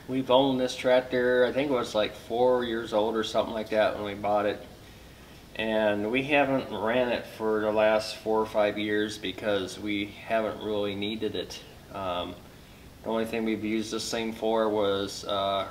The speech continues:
raking hay and cutting hay, but, uh, we got the forty-four thirty to do that and the eighty-four hundred now. A lot of people have seen the video where I did a old start one year of starting this thing.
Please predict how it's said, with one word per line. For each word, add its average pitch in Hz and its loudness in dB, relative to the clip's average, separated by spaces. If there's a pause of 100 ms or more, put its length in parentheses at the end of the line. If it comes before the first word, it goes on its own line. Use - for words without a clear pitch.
raking 113 -2
hay 113 0 (500)
and 101 -6
cutting 131 2
hay, 92 -2
but, 95 -6
uh, 92 0 (320)
we 104 -8
got 107 0
the 104 -2
forty-four 110 -2
thirty 110 -2
to 101 -6
do 104 -4
that 107 4
and 107 -2
the 101 0
eighty-four 113 -2
hundred 117 0
now. 87 -2 (180)
A - 4
lot 139 10
of 139 4
people 131 6
have 117 2
seen 139 4
the 113 0
video 127 4
where 113 4 (220)
I 117 0
did 113 4
a 107 6 (560)
old 147 6
start 104 4
one 117 0
year 110 2 (240)
of 107 -4
starting 107 2
this - -8
thing. - -10